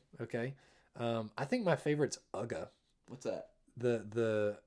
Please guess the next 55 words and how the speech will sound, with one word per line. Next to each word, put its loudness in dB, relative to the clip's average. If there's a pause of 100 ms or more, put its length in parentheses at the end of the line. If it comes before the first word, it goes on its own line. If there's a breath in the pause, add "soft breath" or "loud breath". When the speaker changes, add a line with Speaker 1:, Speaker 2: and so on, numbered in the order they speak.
Speaker 1:
um, -4
Georgia 0
mascot, -8
the -4
actual -2
bulldog. -2
Speaker 2:
Okay. 4
<laughs> -6
Oh, 10
okay, 10
the 8
real 10
one? 6
Speaker 1:
Yeah, 12
the 10
real 8
one, 6
dude. 2 (160 loud breath)
The 4
fact 4
that 6
they, 6 (280)
every 2
year, 4 (120)
like, 0
it's -2
kind 2
of 2
the -2
same 0
thing 0
with -6
Tuffy. -4 (280)
Like, -8
Tuffy, 4
I 10
wouldn't 4
say 2
is -4
state's -8
mascot, -6
Speaker 2:
Mm-mm. -6
Speaker 1:
but 2
he's, 2
he's 0
just, -4
you -2
know, -2
a -4
little 0
dog -6
we -8
have -12
run -10
out. -12